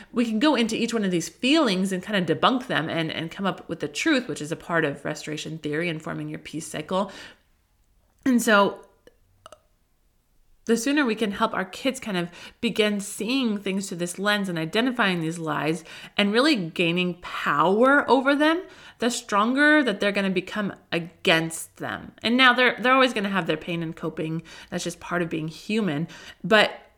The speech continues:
when we can create, uh, voices that actually speak directly into their lives, it's so powerful.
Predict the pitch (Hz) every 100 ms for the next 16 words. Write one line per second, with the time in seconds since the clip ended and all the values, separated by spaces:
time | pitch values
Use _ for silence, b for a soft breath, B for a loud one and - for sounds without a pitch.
0 | _ - 196 214 202 269 - 330 208 -
1 | - 208 214 240 269 - - 175 - 165
2 | 165 180 214 220 254 294 339 214 180 202
3 | - 170 - - - 214 220 - 180 175
4 | 185 226 - 185 196 175 156 156 160 202
5 | 190 - - 214 214 147 156 175 214 240